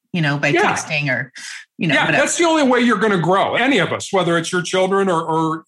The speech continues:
Speaker 2: you or I, you know, you've gotta get outside that comfort zone, because
Speaker 1: Right.
Speaker 2: that's the only way you're gonna be able to grow and move forward in life. And,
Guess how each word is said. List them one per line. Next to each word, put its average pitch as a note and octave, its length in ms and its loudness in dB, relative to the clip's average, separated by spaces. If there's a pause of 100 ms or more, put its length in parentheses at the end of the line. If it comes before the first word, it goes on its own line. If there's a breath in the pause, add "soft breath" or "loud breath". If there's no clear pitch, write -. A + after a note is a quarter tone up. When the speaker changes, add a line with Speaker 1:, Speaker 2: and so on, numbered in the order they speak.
Speaker 2:
you E3+ 400 -2
or F#3 60 2
I, F3+ 360 2
you D3 200 -4
know, D3+ 220 -2 (260 loud breath)
you've E3+ 220 -4
gotta G3 240 2
get F#3 120 2
outside E3 560 0
that D#3 140 -4
comfort E3+ 400 -6
zone, A2 220 -14 (260)
because C#3 420 0
Speaker 1:
Right. C3 100 -10
Speaker 2:
that's E3+ 200 0
the F3 100 0
only F3+ 320 2
way F3+ 140 2
you're E3+ 160 2
gonna D#3+ 160 2
be D#3 160 0
able D3+ 160 0
to C#3+ 80 0
grow D3+ 380 0
and C#3+ 100 0
move C#3 240 0
forward F3+ 340 0
in B2+ 120 -4
life. C3 320 -6
And, E3 200 -4